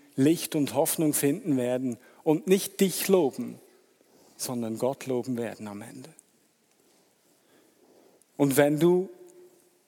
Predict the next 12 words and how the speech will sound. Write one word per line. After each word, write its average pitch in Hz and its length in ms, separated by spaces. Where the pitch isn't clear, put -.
Jesus 156 420
noch 147 180
nicht 165 240
persönlich 165 560
kennst, 160 420
dann 156 140
ist 156 180
es 113 140
eine 139 200
Einladung 160 580
an 151 120
dich. - 460